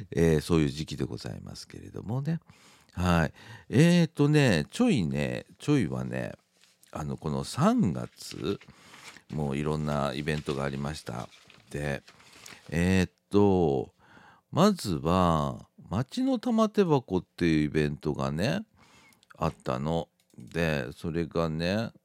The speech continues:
えっと、二月の、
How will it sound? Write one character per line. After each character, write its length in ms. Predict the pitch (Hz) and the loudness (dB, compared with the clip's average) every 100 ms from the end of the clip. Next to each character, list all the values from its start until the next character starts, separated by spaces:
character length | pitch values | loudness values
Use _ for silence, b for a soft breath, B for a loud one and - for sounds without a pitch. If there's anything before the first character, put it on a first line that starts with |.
| - | -14
え 180 | 64 58 | -12 -12
っ 40 | _ _ - | _ _ -10
と、 1300 | 67 58 57 57 52 52 52 52 50 50 50 50 50 | -6 -4 -6 -6 -6 -8 -6 -8 -8 -8 -10 -10 -8
二 220 | 80 180 | -2 0
月 460 | 214 135 - - 71 | 2 0 0 -10 -8
の、 1400 | 67 65 60 53 50 50 50 50 50 50 50 50 50 | -6 -6 -6 -6 -8 -10 -12 -14 -16 -16 -16 -18 -18